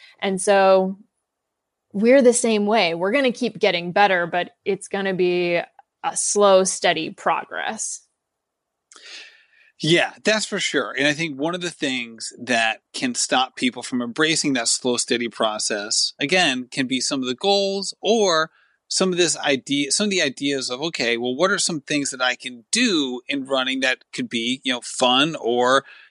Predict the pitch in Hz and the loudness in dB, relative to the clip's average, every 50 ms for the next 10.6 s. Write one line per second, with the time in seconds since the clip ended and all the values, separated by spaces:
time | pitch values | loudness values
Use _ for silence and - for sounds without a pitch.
0 | _ - 117 127 127 - 127 131 135 156 170 175 247 285 269 - - 131 107 104 | _ -2 -2 -2 0 2 2 2 2 0 -2 0 2 2 2 2 2 2 2 0
1 | - - 147 143 - - - _ 156 147 131 147 170 185 202 165 175 160 147 131 | 0 2 2 2 2 -2 -6 _ -2 -2 0 0 0 0 2 2 2 2 2 2
2 | - 170 190 220 220 180 143 139 135 127 117 123 139 135 135 123 - - - 190 | 4 4 4 6 4 2 0 0 -2 -2 0 0 0 0 0 0 0 -2 0 2
3 | 208 226 214 180 - 165 151 135 127 - - 135 127 127 127 127 127 - - - | 2 2 0 0 0 0 0 0 -2 0 2 4 4 4 4 2 0 0 0 -2
4 | - - _ _ _ _ _ _ _ - - - 143 - - - 160 156 156 160 | -4 -8 _ _ _ _ _ _ _ -8 -6 -6 -6 -4 -2 0 2 2 2 0
5 | 151 151 147 _ - - 139 127 123 120 113 107 - - 127 131 120 101 95 95 | -4 -8 -10 _ -8 -4 -2 -2 -2 -4 -8 -14 -12 -6 -4 -4 -4 -4 -6 -10
6 | - - - 123 123 117 - 147 143 143 139 139 139 - - 175 214 220 - - | -12 -14 -8 -8 -2 2 4 6 6 6 4 2 0 2 2 2 2 2 2 2
7 | 185 151 - 135 147 170 131 123 120 123 123 - 139 - - 220 226 190 - 165 | 0 0 0 -2 -2 0 0 0 0 0 -2 -4 -4 -2 -2 -2 -2 0 0 0
8 | 151 139 139 131 - - - - - - - - - _ _ _ 143 143 139 - | 0 0 -2 -4 -8 -12 -18 -20 -20 -20 -20 -20 -20 _ _ _ -4 -4 -4 -6
9 | - - 226 254 277 285 - - 156 135 131 127 117 - 151 156 147 156 151 139 | -6 -2 0 0 2 2 0 -2 -2 -2 -4 -4 -2 -2 -2 0 0 0 2 2
10 | - - 156 151 147 143 - - 135 127 123 | 2 2 2 0 0 -2 0 0 0 -2 -2